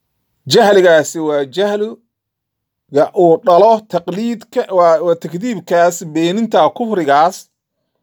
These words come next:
waxaa sabab u ah jahli iyo taqliid. Marka, dadkii juhalada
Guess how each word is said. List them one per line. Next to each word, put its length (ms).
waxaa 380
sabab 460
u 120
ah 200
jahli 500
iyo 280
taqliid. 680
Marka, 580
dadkii 500
juhalada 540